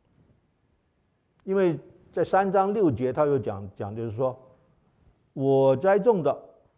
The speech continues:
保罗是浇灌的，唯有神叫他生长。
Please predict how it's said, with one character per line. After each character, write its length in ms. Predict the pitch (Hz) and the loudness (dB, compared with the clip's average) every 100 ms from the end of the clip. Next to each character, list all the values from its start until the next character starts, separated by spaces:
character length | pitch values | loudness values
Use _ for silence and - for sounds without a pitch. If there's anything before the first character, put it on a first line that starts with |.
| _ | _
保 440 | - 120 113 120 120 | 0 0 2 0 0
罗 280 | 120 143 165 | 0 0 0
是 140 | 147 | -2
浇 200 | 131 175 | 2 2
灌 280 | 180 190 131 | 4 0 0
的， 120 | 110 - - _ - | -8 -12 -20 _ -6
唯 200 | 139 190 | -2 2
有 320 | 170 120 104 | 4 4 2
神 360 | 101 127 113 139 | -4 -6 -6 -6
叫 180 | - 131 | -2 -2
他 280 | 127 123 131 | 0 -2 -4
生 260 | - 131 120 | -12 -12 -10
长。 180 | 95 | -12